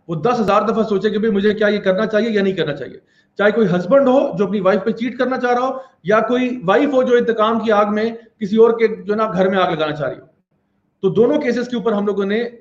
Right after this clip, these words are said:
यानी, इसको counter करना है और हम, हमें देखना चाहिए कि दोबारा ना हो। तो इसके लिए मैं समझता हूँ कि बहुत बड़ी responsibility जो इस वक्त है, वो हमारी अदलिया और हुकूमत के ऊपर आती है कि वो इसके अंदर आगे बढ़ें और डरे ना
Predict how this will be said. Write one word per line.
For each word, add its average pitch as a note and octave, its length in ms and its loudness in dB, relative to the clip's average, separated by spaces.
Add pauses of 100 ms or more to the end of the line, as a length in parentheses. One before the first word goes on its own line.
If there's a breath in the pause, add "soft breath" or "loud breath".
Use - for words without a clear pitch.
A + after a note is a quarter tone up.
(120)
यानी, G3+ 180 0
इसको - 360 -6
counter G#3+ 320 -2
करना C#3+ 300 -4
है - 60 -20 (560)
और F3+ 100 0
हम, G#3 240 -2
हमें G3 280 2
देखना B3 280 2
चाहिए B3 180 2
कि B3 100 -4
दोबारा G3 360 2
ना G3 100 0
हो। D#3+ 80 0
तो F#4+ 120 -4
इसके B3+ 200 -6
लिए B3 100 -6
मैं A3+ 100 -2
समझता A3 280 -4
हूँ A3+ 80 -2
कि A3+ 60 0
बहुत G3 260 0
बड़ी A3 220 0
responsibility F#3 640 -4
जो F3+ 80 -2
इस F3+ 140 -6
वक्त F#3 160 -6
है, F#3 240 -4 (420 loud breath)
वो F3+ 140 0
हमारी F#3 220 4
अदलिया F#3+ 340 4
और F3 460 0
हुकूमत F#3 400 -2
के G3 60 0
ऊपर F#3+ 140 0
आती F3 260 0
है F#3+ 100 2 (420 loud breath)
कि F#3 60 0
वो F#3+ 140 8
इसके F#3+ 180 2
अंदर F#3 480 2 (240)
आगे G3 200 4
बढ़ें G#3 300 4
और E3 320 -4
डरे G#3 240 4
ना A3+ 420 -2